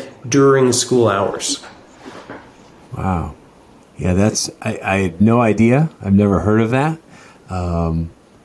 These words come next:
Speaker 2: makes perfect sense to me. I like that it's constitutional <laughs> and it's been around for a very long time. And over half of our states actually,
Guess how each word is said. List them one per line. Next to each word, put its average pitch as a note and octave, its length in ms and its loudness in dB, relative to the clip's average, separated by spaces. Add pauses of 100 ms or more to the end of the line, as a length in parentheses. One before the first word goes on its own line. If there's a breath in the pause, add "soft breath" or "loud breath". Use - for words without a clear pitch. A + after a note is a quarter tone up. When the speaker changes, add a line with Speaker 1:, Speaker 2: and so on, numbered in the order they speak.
(100)
Speaker 2:
makes A2 300 0
perfect A#2+ 420 0
sense A#2 340 0
to C#3+ 100 2
me. F3 360 4
I G2+ 140 0
like A2+ 300 0
that A2 120 2
it's - 200 -4
constitutional C3 1080 2
<laughs> - 120 -12
and C#3 180 0
it's C#3 180 0
been C3+ 220 2
around B2 380 4
for A#2+ 180 2
a G#2+ 60 2
very A#2+ 320 4
long A2+ 280 4
time. A#2+ 380 2 (500 loud breath)
And A2 200 2
over A#2 320 2
half A#2+ 260 0
of A#2 140 2
our G#2 160 2
states - 560 0 (140)
actually, G#2+ 800 2